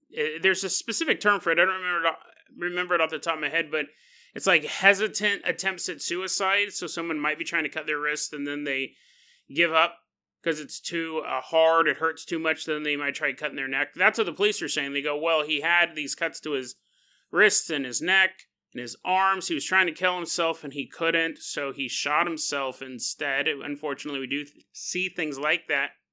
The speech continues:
in suicides. He died in El Reno, in that field near El Reno. However, guess who was in charge of the investigation into his supposed suicide?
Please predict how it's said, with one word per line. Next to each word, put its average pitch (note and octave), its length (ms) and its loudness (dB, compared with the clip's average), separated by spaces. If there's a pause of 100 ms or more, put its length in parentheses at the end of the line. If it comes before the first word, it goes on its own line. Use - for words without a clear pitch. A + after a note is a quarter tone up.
(400)
in E3 460 0 (440)
suicides. F3 880 2
He A3+ 440 -2
died G#3 580 4
in F#3 540 2
El D#3 280 4
Reno, D3 460 0
in D3+ 160 -6
that D3 220 0
field F3 260 -2
near D3 260 -2
El D3 200 -2
Reno. D3+ 420 -2 (760)
However, B3 420 10
guess A3 240 8
who B3 80 0
was G3+ 160 4
in F3+ 100 0
charge G3+ 460 4
of F3+ 160 -2
the F#3 60 2
investigation F3 760 2
into D#3+ 380 -6
his C#3+ 500 -2
supposed D3+ 580 -2
suicide? C3 800 -2